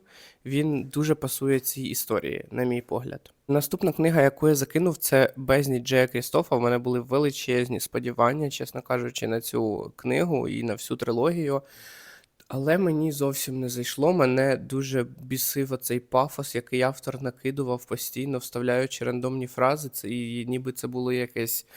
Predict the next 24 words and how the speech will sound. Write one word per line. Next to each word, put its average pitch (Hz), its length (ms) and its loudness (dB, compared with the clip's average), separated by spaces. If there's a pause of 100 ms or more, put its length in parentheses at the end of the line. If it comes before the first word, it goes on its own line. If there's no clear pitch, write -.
(320)
пафосне 139 480 4
звернення 131 540 2
до 123 120 -2
якихось 127 420 -4
богинь 139 420 -2
чи - 160 -8
ще 127 180 -4
до 123 120 -2
чогось, 147 460 0
і 127 40 -2
вони 123 180 0
були 127 200 -2
всі - 200 -8
такі 127 240 -6
різні, 139 420 -2
їх 123 180 -8
так 127 180 -2
багато 139 380 -2
було, 117 260 -4
що - 200 -12
мене 110 140 -2
просто 120 420 -4 (460)
бісило 123 580 2
це. 156 400 2